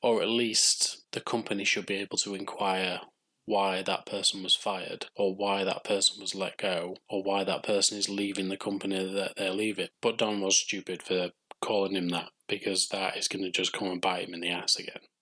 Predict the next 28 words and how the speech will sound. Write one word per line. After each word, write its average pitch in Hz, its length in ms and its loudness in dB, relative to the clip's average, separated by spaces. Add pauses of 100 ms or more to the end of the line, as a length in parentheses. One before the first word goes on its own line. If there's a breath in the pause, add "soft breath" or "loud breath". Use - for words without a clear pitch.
(120)
as 92 180 2
it 90 240 -6
evidently 90 500 -4
has. 90 460 -4
So - 160 2
due 113 180 0
to - 140 -2
the 107 60 -4
fact 104 240 -4
that 98 140 -2
she - 160 2
was 95 140 -2
the - 80 -2
press - 280 2
secretary 92 640 0 (100)
for - 180 -2
Romney 98 720 2
during 98 260 2
his 98 140 4
campaign, 92 760 -2 (140)
Taylor 110 300 0
Warren 98 300 2
has 95 120 2
been 98 160 -4
invited 98 520 -2
on 95 120 -2
the 95 80 -2
show 90 440 0